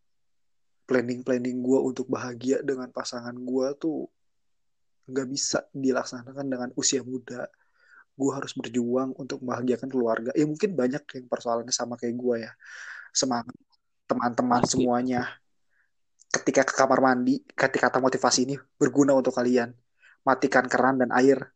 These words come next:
Speaker 1: pakai secukupnya, hidupkan api pemberontakan. Ya, itu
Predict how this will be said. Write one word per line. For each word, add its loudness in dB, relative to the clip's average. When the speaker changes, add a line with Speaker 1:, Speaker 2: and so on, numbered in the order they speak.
Speaker 1:
pakai 2
secukupnya, 0
hidupkan 4
api 2
pemberontakan. 2
Ya, -8
itu 6